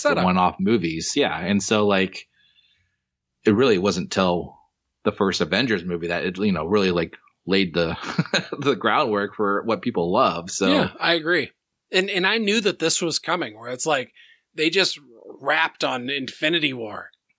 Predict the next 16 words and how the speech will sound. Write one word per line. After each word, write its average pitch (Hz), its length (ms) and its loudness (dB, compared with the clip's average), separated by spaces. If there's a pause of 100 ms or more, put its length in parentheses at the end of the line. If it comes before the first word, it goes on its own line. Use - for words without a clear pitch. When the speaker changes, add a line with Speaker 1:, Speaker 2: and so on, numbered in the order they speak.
(100)
Speaker 1:
and, 135 220 -2
and 135 220 -10
Endgame. 156 720 -4
It's 151 240 -6
like, 135 220 -2
that 160 200 0
was 156 160 -6
the 160 120 0
culmination. 156 1000 -2 (440)
So 127 440 -2
they 160 160 2
have 165 240 -4
to 170 120 -2
start - 500 0
this 151 220 -2
entire 165 880 2